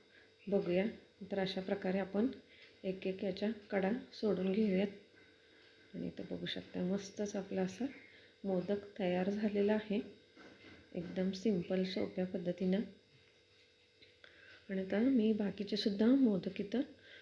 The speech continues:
अशाच प्रकारे बनवून घेतलेले आहेत. माझा साचा थोडा मोठा असल्यामुळे इथं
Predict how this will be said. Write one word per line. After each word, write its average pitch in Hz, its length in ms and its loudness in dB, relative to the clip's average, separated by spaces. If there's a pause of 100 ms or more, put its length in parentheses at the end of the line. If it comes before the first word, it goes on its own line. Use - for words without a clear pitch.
(140)
अशाच 202 280 -4
प्रकारे 202 500 0 (120)
बनवून 190 420 4
घेतलेले 202 760 -2
आहेत. 185 220 2 (1600)
माझा 185 280 -2
साचा 185 360 -2
थोडा 185 220 2
मोठा 190 300 2
असल्यामुळे 190 420 2
इथं 220 200 2